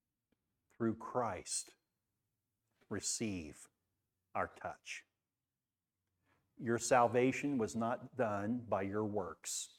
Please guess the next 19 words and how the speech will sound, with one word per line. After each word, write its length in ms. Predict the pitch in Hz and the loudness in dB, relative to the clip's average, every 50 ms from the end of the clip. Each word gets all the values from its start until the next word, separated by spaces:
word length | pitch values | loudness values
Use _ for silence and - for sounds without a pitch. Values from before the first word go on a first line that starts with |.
| _ - | _ -6
You 80 | 113 | -2
didn't 220 | 110 139 135 107 90 | -2 -2 -2 -2 -2
do 120 | 107 101 | -2 -4
nothing. 640 | 95 95 104 120 113 110 - - - - - - - _ _ _ _ _ _ _ _ _ _ _ _ _ _ _ _ _ _ _ _ _ _ _ _ _ _ _ _ _ _ _ _ | -4 -4 -4 -4 -6 -6 -8 -10 -14 -16 -16 -16 -20 _ _ _ _ _ _ _ _ _ _ _ _ _ _ _ _ _ _ _ _ _ _ _ _ _ _ _ _ _ _ _ _
Jesus 640 | - - 120 120 123 123 98 87 104 90 - - - - | -6 -2 0 2 2 2 0 0 -4 -4 -6 -10 -6 0
did 160 | 120 104 92 | 2 2 4
everything 560 | 98 98 95 98 90 80 76 - - 82 80 - | 2 0 -2 -2 -4 -8 -8 -8 -8 -10 -10 -10
for 140 | - - 78 | -10 -10 -10
you, 240 | 78 76 73 73 76 _ _ _ _ _ _ _ - | -8 -10 -10 -12 -14 _ _ _ _ _ _ _ -12
so 280 | - - - 120 120 110 | -6 2 4 4 4 6
that 140 | 113 - - - | 4 0 -2 2
all 240 | - 110 113 113 107 | 4 4 4 4 4
you 320 | 104 98 107 127 180 208 190 | 0 -2 -2 0 0 0 0
have 280 | 151 123 104 80 - - | -2 -4 -6 -8 -8 -10
to 80 | 107 | -8
do 200 | 95 95 101 95 | -6 -4 -4 -4
now 440 | 87 90 85 80 80 78 76 73 - _ _ _ _ _ _ _ _ _ _ _ _ _ - | -4 -6 -8 -8 -10 -10 -12 -12 -14 _ _ _ _ _ _ _ _ _ _ _ _ _ -8
is 280 | - 104 95 92 87 - | -6 -4 -4 -4 -6 -8
speak. 680 | - - - _ - 117 101 85 - - _ - - | -10 -12 -12 _ -10 -8 -8 -8 -12 -16 _ -20 -20